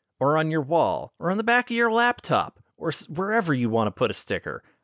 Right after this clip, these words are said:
I don't know. It's your life. So go to the store. We have a merch store for stuff about our show, which is really cool that you can support us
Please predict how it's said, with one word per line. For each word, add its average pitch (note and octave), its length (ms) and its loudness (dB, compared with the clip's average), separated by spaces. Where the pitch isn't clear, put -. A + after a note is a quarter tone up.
I C#3 100 4
don't C#3 160 2
know. G2+ 340 -2
It's - 180 -2
your D#3+ 160 4
life. G#2 400 0
So F3 460 2
go B2+ 320 4
to D#3+ 320 2
the D#3+ 160 0
store. F#3 720 2
We D#3+ 160 0
have G2 240 0
a D3+ 80 2
merch F3 600 0
store G2 500 0
for B2+ 440 -4
stuff - 400 -2
about D#3 420 2
our A3+ 200 0
show, G3 560 0
which - 220 -4
is G3+ 200 -2
really G#3+ 360 -2
cool F#3+ 460 4
that A2 120 -4
you C#3+ 140 -2
can C#3 160 -2
support C#3 600 -2
us D3 480 0